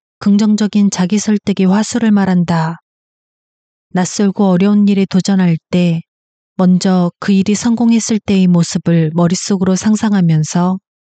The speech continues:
과거 완료형으로 "뭐뭐가 되었다"라며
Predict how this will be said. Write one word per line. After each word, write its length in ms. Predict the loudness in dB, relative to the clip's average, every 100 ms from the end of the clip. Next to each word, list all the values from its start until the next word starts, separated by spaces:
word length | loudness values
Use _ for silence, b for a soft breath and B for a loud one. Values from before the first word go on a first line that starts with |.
| _ -10
과거 300 | -4 -2 0
완료형으로 960 | 2 2 2 2 2 0 0 0 0 -4 _ _ _
"뭐뭐가 380 | 0 0 0 -2
되었다"라며 1500 | 0 0 -2 _ -4 -2 -4 -8 _ -6 0 2 2 2 -2